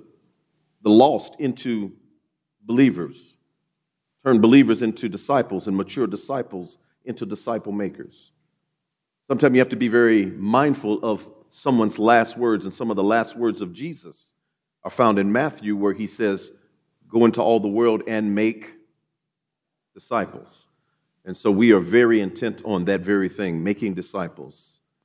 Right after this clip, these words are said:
Um, that the majority of ministry doesn't take place here behind the pulpit, but it takes place in your workplace, in your communities, in your schools,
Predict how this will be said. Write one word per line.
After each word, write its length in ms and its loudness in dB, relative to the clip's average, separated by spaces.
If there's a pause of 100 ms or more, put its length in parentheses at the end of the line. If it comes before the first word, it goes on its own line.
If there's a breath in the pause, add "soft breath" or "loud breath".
(120)
Um, 480 -12
that 200 -4
the 80 -6
majority 480 2
of 80 0
ministry 400 -2
doesn't 260 -4
take 240 -6
place 300 -4
here 460 2 (440 loud breath)
behind 300 0
the 60 -6
pulpit, 560 -2
but 100 -2
it 140 -4
takes 280 -8
place 540 -2 (340)
in 160 0
your 120 2
workplace, 840 -6 (840)
in 120 8
your 120 8
communities, 800 -2 (160)
in 160 2
your 120 2
schools, 680 -6